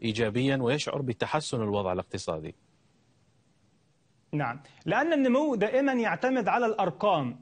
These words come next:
Speaker 2: ولا يعتمد على الإنتاج. هناك فرق بين معدل النمو وبين الإنتاج أو معدل الإنتاجية. الحكومة المصرية ودائما تتحدث عن معدل النمو، فهي عبارة عن أرقام:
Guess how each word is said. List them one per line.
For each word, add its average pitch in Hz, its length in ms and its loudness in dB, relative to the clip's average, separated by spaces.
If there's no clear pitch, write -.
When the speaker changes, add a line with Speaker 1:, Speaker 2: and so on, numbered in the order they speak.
Speaker 2:
ولا 247 220 2
يعتمد 220 500 0
على 214 360 2
الإنتاج. 175 580 0
هناك 262 300 0
فرق 254 400 0
بين 202 460 2
معدل 240 540 2
النمو 247 600 2
وبين 247 380 2
الإنتاج 190 720 2
أو 214 400 4
معدل 208 560 2
الإنتاجية. 165 680 0
الحكومة 233 680 0
المصرية 202 680 0
ودائما 185 760 2
تتحدث 262 720 0
عن 247 240 0
معدل 226 480 0
النمو، 196 460 0
فهي 247 320 2
عبارة 262 380 2
عن 214 240 0
أرقام: 180 520 2